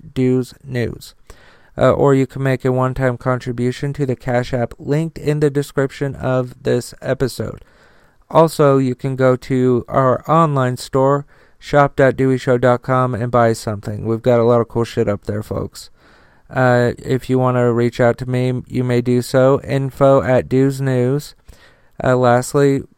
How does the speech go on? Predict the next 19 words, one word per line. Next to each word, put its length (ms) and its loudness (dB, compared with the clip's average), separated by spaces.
please 320 0
support 500 0
the 140 -4
sponsor 600 -2
of 320 -4
today's 580 0
episode, 640 -6
adam 320 2
mail 220 4
dot 260 2
com. 400 -2
If 160 -6
you 100 0
go 160 4
to 80 4
adam 360 2
mail 180 2
dot 260 2
com 480 -2